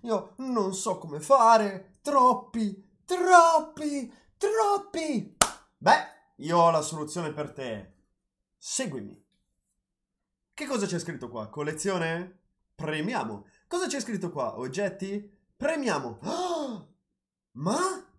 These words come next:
che cos'è questa cosa? Signore e signori, benvenuti nel mio rapido tutorial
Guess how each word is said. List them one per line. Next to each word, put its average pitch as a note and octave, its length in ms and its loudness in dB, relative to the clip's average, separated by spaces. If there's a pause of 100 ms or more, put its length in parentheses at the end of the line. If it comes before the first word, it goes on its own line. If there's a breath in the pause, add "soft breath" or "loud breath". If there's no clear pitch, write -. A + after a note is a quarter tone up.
(600)
che F#4 300 -8
cos'è G#3+ 600 0
questa C3+ 400 -10
cosa? G2 440 -16 (920)
Signore F#3 280 -2
e - 20 0
signori, G3 420 2
benvenuti E3+ 500 -2
nel C#3+ 140 -6
mio C#3 200 -2
rapido F3+ 380 0
tutorial B2+ 640 -6